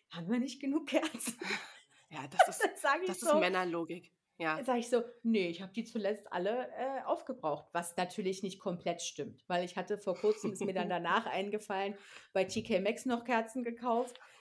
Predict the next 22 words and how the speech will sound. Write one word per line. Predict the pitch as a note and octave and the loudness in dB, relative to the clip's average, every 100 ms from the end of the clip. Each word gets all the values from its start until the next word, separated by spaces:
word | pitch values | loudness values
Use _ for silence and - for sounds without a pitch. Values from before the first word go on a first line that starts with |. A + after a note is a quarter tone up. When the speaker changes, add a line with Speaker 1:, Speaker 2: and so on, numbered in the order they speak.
| A#3 - | -16 0
Speaker 1:
Ähm, | G#3 G#3 G#3 G3+ F#3+ - | 2 6 4 2 -6 -6
Speaker 2:
<laughs> | - - A4 - D4+ | -16 -6 -6 -6 -2
Speaker 1:
aber | A3 A3 G3+ | 0 2 0
du, | A#3+ B3 C#4+ - _ | 0 -2 -4 -6 _
ich | B3+ A3+ | -8 -2
meine, | A3 A#3 A#3 | 2 4 2
die | A3+ | 0
verbrauchen | A#3 G#3+ F3+ A3 G4 | -2 0 2 2 2
Speaker 2:
Man | B3+ | -2
Speaker 1:
sich | - E3 | 0 0
ja | - | 0
Speaker 2:
braucht, | |
Speaker 1:
auch. | D#3 E3+ - _ | -2 -6 -10 _
Speaker 2:
ich | C#3 - | -14 -12
wollte | C#3 C3+ | -12 -10
grad | C#3+ C#3 | -10 -8
sagen, | C3 C3+ | -8 -8
man | E3+ D#3+ | -10 -4
braucht | D#3+ E3+ - | 0 0 0
immer | A3+ A#3 | 0 2
'n | A#3+ A#3+ | 0 -6
kleinen | G3+ F3 F#3+ G3 | -4 -4 -4 -6